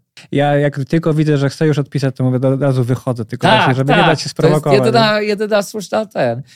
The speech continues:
Speaker 2: Dzisiaj ktoś mi, ktoś pocisnął, yy, i, i odpowiedziałem, ale to zrobiłem to dla sportu, bo czasami, e, czasami, mm, jak jest głupie,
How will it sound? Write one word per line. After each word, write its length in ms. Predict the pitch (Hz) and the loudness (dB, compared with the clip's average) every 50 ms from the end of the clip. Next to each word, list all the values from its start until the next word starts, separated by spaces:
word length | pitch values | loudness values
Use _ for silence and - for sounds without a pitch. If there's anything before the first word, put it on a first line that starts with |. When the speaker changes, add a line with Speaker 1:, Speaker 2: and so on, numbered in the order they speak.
| _ _ _ | _ _ _
Speaker 2:
Dzisiaj 340 | 147 165 254 - - 240 220 | -4 -4 -2 0 0 0 -2
ktoś 260 | - - 285 185 - | -2 -6 -8 -8 -6
mi, 80 | 185 165 | -8 -10
ktoś 220 | 165 - 175 165 | -8 -8 -10 -8
pocisnął, 800 | - - 143 123 - 175 180 - - - 151 160 170 170 170 175 _ - - - - - - _ | -6 -6 -8 -6 -6 -8 -8 -6 -4 -2 0 0 0 -2 -4 -8 _ -20 -20 -18 -18 -20 -20 _
yy, 100 | - - 170 160 156 160 160 147 156 156 | -8 -6 -4 -2 -2 -2 -2 -2 -2 -4
i, 560 | - - - 175 185 165 170 180 170 - 165 | -6 -6 -4 -4 -4 -4 -4 -6 -8 -6 -6
i 80 | 165 160 | -4 -4
odpowiedziałem, 720 | - 151 - - 156 143 143 131 139 131 117 110 107 117 | -6 -8 -8 -10 -6 -6 -6 -4 -2 -2 -2 -2 -2 -2
ale 160 | 135 147 156 165 | -4 -4 -4 -4
to 140 | - 190 | -6 -8
zrobiłem 340 | 170 165 165 151 156 151 147 | -8 -8 -6 -6 -6 -6 -6
to 120 | - - 139 | -6 -8 -6
dla 140 | 135 135 | -6 -6
sportu, 520 | 131 - _ 127 117 120 120 - 175 233 - | -8 -6 _ -8 -8 -6 -6 -8 -10 -10 -10
bo 360 | - 127 147 156 151 151 151 156 - _ _ _ | -4 -2 0 0 0 0 -2 -6 -12 _ _ _
czasami, 760 | - - 147 143 - - - - 170 175 180 170 170 180 170 165 - - - - | -8 -6 -6 -6 -4 -6 -4 -4 -4 -4 -4 -4 -4 -4 -6 -8 -12 -20 -16 -8
e, 680 | 131 123 123 123 123 123 120 120 117 117 113 117 123 123 - _ _ _ _ _ - - | -4 -2 -2 0 0 0 -2 -2 -4 -4 -6 -6 -8 -12 -14 _ _ _ _ _ -20 -12
czasami, 560 | - 117 120 - - 160 170 185 180 165 180 - _ - - | -10 -10 -6 -4 -4 -4 -2 -2 -4 -6 -8 -10 _ -16 -14
mm, 380 | 107 113 113 110 107 101 92 82 | -12 -12 -10 -10 -12 -12 -12 -12
jak 140 | 90 107 110 | -12 -8 -8
jest 200 | 147 127 120 113 | -8 -8 -8 -8
głupie, 640 | 110 135 165 160 165 - - 127 123 135 175 294 | -6 -4 -4 -4 -4 -4 -2 -2 0 0 -2 -4